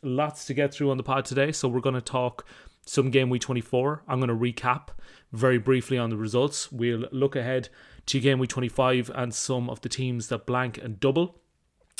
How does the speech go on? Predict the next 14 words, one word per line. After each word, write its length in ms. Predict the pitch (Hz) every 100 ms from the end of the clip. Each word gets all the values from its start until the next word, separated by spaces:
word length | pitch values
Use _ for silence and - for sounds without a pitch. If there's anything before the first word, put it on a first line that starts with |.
| -
I'll 120 | 107
talk 240 | 123 139 127
about 260 | 127 117
my 460 | 123 123 123 123 117 - - - -
points 280 | 160 151 -
tally 400 | 143 147 143 131
for 840 | - - - 139 135 127 127 - -
the 360 | 131 123 120 113
game 260 | 139 135 127
week 160 | 127 -
of 260 | 127 113 110
game 160 | 127 120
week 80 | 113
twenty-four. 720 | 113 - - 156 156 156